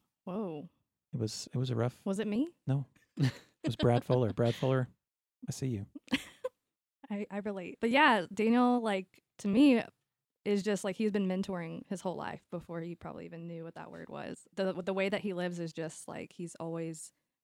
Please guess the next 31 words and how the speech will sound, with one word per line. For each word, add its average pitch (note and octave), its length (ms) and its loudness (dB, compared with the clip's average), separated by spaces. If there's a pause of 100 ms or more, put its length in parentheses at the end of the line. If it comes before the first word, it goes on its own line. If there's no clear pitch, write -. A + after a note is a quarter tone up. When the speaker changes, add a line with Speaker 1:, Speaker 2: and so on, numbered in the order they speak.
(100)
Speaker 1:
he, A#3 200 2 (120)
he's A3 380 -4
very F#3 380 -2
passionate F3+ 380 -4
about D#3+ 220 -8
learning A3+ 280 4
things, F#3+ 240 0
about E3 180 -6
doing A3+ 240 4
things, F3+ 300 -2
and F3 120 -2
he F#3 80 -2
wants F3 300 -4 (200)
to - 100 -4
bring F3+ 320 -4
other E3 160 -6
people E3 240 -8
into F3 180 -6
the E3 80 -10
experience E3 560 -10
of G#3 60 -10
that. A#3+ 320 -4
And F3 120 0
so, E3+ 440 -2 (200)
like, E3+ 300 -8 (300)
literally F3+ 340 -2
since F3 240 -6
we E3+ 80 -8
were E3 100 -6
kids, E3+ 400 -4
like, D#3 360 -10